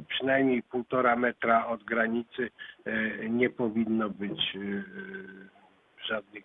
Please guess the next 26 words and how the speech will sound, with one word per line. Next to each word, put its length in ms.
zastrzeżeń, 680
choć 200
tam 220
w 160
to 80
by 180
trzeba 340
wejść 320
w 60
przepisy 640
już 220
dotyczące, 760
e, 60
roz-, 320
rozporządzenie, 960
e, 280
dotyczące 1000
usytuowania 920
budynków, 600
e, 220
i 80
to 180
by 160
trzeba 280
tam 260
popatrzeć 720